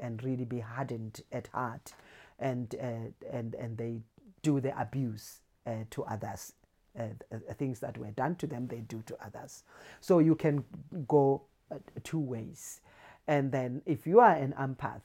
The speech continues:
then you become a victim of this one that has gone the other way of narcissism. And then, so I wrote that book because I came to realize, uh, uh, uh, as to why I fell into this trap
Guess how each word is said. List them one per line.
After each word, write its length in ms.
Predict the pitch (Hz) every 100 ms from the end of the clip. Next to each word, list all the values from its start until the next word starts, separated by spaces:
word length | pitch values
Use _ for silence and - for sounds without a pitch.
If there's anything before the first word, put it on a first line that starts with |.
| _ -
then 220 | 139 147
you 140 | 139
become 380 | 120 127 143 143
a 80 | 123
victim 380 | 127 - 135 143
of 160 | 123 117
this 220 | 175 143
one 200 | 120 120
that 200 | 113 -
has 200 | 113 -
gone 340 | 123 117 117 - -
the 160 | 120
other 220 | 123 117
way 300 | 110 107 107 - _ _ -
of 300 | 123 104 - -
narcissism. 600 | 117 110 - 127 113 - - _ - - - -
And 200 | 151 147
then, 240 | 135 131 127
so 400 | - 160 135 135
I 140 | 135 131
wrote 260 | 151 180
that 220 | 135 120 -
book 400 | 123 113 - -
because 380 | 117 131 120 -
I 180 | 127 120
came 240 | - 139 131
to 140 | 131
realize, 760 | 123 127 120 113 113 110 - _ _ _ _ -
uh, 40 |
uh, 600 | 143 123 113 - 117 113 113 - _ -
uh, 120 | 127 123
as 180 | 127 110
to 120 | -
why 380 | 117 120 120 123 -
I 120 | 113
fell 260 | - 120
into 280 | 110 113 -
this 200 | 110 110
trap 400 | - 127 107 101